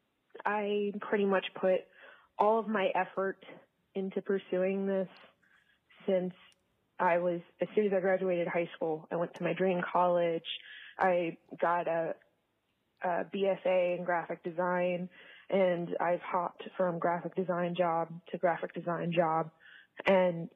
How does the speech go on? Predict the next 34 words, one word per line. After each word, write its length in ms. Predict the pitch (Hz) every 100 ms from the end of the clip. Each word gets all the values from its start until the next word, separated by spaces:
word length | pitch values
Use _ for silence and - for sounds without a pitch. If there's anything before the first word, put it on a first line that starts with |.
| -
so 60 | 208
I 140 | 202
have 280 | 196 202 202 202 - _ -
a 60 |
good 140 | 190 202
amount 220 | 196 196
of 60 |
years 220 | 190 190 185
of 80 |
experience 640 | 175 - - 247 233 233 214
in 100 | 185
the 80 | 175 -
field, 480 | 233 226 220 214 - _ - - _ _ _ -
and 560 | 190 190 190 185 180 175 - - _ _ _ _ - -
I'm 140 | 254
currently 480 | - 226 214 214 208
working 520 | 180 196 202 - 202
at 60 | 190
a 60 |
print 400 | 180 - 240 233 - _ _ _ _ - -
shop 320 | 220 208 -
right 240 | 214 190
now, 400 | 196 220 214 214
and 80 | 196
I'm 180 | 180 185
running 280 | 220 220 214
it, 220 | 202 -
and 80 | 185
everything's, 380 | 185 185 185 170 - _ _ - - - - - -
it's 100 | 254
okay, 500 | 311 - 247 233 247 - - - _
but 560 | 208 185 220 208 208 - _ _ _ _ _ _
I'm 140 | 202 226
getting 320 | 233 226 233